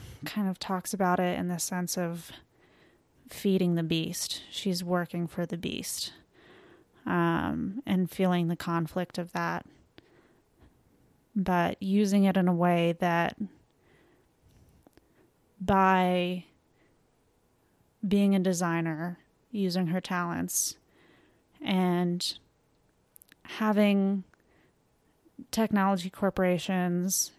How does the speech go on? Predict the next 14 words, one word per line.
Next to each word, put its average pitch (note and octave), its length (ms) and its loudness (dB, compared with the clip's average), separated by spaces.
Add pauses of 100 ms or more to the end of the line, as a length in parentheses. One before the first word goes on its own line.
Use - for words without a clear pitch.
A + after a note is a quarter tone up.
(100)
and F3+ 300 0
sort F3+ 280 -2
of F3 160 -4
this F3 220 -4
capitalist F3+ 500 -2
structure F3+ 720 -2 (840)
be F#3+ 240 4
her F#3 260 2
patrons, - 1000 -2 (880)
sh-, - 240 -10
that G3 260 4
enables F#3 560 2
her E3+ 400 0
to E3 720 -4